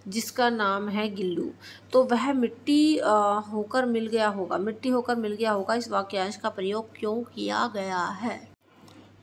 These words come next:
तो इसका answer है कि एक निश्चित अवधि में शरीर का अंत होता है, हमारे शरीर का निर्माण धरती, जल, अग्नि, आकाश और वायु से हुआ है,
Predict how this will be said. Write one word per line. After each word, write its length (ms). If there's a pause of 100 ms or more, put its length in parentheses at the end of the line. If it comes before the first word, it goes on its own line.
(160)
तो 80
इसका 320
answer 380
है 280
कि 140
एक 140
निश्चित 380
अवधि 280
में 180
शरीर 400
का 120
अंत 300
होता 300
है, 240
हमारे 380
शरीर 280
का 140
निर्माण 520
धरती, 460
जल, 320
अग्नि, 380
आकाश 520
और 60
वायु 280
से 160
हुआ 280
है, 560